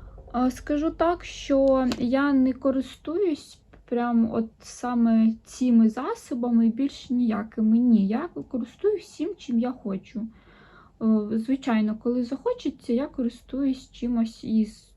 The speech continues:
цих проєк-, із цих продуктів, що в проєкті. Але там не змушую себе тільки ними користуватись.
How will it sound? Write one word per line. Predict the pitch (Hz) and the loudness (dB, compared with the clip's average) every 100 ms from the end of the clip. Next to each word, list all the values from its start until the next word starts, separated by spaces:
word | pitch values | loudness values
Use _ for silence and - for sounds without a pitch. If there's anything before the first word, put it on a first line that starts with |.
| - | -12
цих | - 196 - - | -6 -6 -8 -6
проєк-, | 202 202 208 | -4 -4 -6
із | - 214 220 220 | -8 -4 -2 -4
цих | - 226 226 | -4 -4 -4
продуктів, | 214 196 214 - 196 190 _ _ | -6 -4 -6 -8 -10 -10 _ _
що | - - 220 | -14 -8 -8
в | |
проєкті. | - 214 202 202 - - 208 220 - _ - - _ _ | -6 -6 -4 -6 -10 -10 -8 -8 -14 _ -20 -20 _ _
Але | - 220 247 294 277 226 | 0 2 4 2 0 0
там | 220 214 | 2 6
не | 226 | 6
змушую | 233 233 226 226 220 | 6 4 4 2 -2
себе | 220 220 196 233 277 254 - | -2 -4 -2 0 0 -2 -4
тільки | 233 220 - | -2 0 2
ними | 214 196 190 196 | 2 4 2 -2
користуватись. | 202 202 - - 196 190 - - 214 - | -4 -6 -8 -12 -8 -6 -6 -4 -4 -6